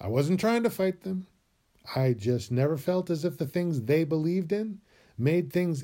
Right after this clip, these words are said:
any easier for them. They said they did, so I let it go,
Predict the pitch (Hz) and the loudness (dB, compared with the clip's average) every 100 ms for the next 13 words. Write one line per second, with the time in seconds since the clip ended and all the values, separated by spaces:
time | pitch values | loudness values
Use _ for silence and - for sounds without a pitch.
0 | - 147 170 170 - - 160 175 147 139 | -8 -4 -2 -2 -6 -10 -4 -2 2 2
1 | 113 92 - _ _ _ _ - 175 170 | 2 -2 -16 _ _ _ _ -6 0 2
2 | 151 170 170 120 87 - _ _ _ _ | 4 2 2 -2 -6 -14 _ _ _ _
3 | _ _ _ _ _ _ - 101 139 247 | _ _ _ _ _ _ -10 -2 2 6
4 | 240 139 127 147 - _ _ _ 101 92 | 6 6 4 0 -8 _ _ _ -8 -4
5 | 107 165 - 214 170 | -4 -2 0 2 2